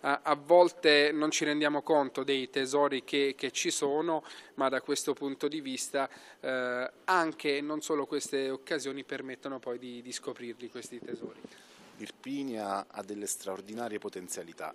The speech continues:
Speaker 2: e certamente l'Abbazia del Loreto, eh, è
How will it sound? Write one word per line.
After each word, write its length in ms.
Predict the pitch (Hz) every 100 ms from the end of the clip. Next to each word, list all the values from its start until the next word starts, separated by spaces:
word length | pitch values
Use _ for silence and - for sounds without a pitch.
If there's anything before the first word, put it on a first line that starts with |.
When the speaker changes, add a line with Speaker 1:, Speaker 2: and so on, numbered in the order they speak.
| -
Speaker 2:
e 80 |
certamente 560 | 95 - - 127 139 104
l'Abbazia 640 | 92 90 95 - 113 98
del 160 | 92 87
Loreto, 500 | 107 95 98 98 90 - - - -
eh, 500 | - 82 78 67 52 -
è 680 | 92 95 92 85 82 76